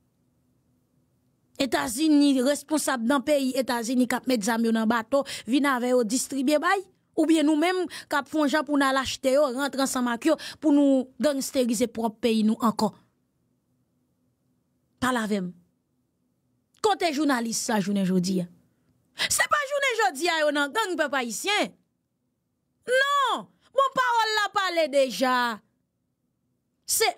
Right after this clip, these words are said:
aksyon yo ki poko vizib devan je nou tout, men yo te konn ap fè l anbaraje a. Yo ap fè l lontan, sa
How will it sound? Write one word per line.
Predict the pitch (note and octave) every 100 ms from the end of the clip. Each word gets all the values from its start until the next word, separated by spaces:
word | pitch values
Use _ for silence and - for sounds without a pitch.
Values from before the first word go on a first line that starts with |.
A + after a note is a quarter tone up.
| G4
aksyon | F#4+ - - G#4 B4+ C5+ G#4+
yo | D#4+ D4 G3+ _ _ _ _ _ -
ki | F#4
poko | F#4+ F4 - F#4 D4+
vizib | E4 D#4+ A#3 G4+ G4+ A3+ G3 F3 _ _ _ -
devan | D#4 D4+ C#4+
je | C4 C4
nou | D#4+
tout, | G4 F#4+ D#4
men | D4
yo | D4
te | D4+
konn | D#4 D4+
ap | C#4+
fè | - C#4+
l | B3 - - E4
anbaraje | C#4+ C4 B3+ A#3+ A3+ C#4
a. | -
Yo | D4+
ap | -
fè | D4 C4
l | C4
lontan, | C4+ F4 A4
sa | - F3+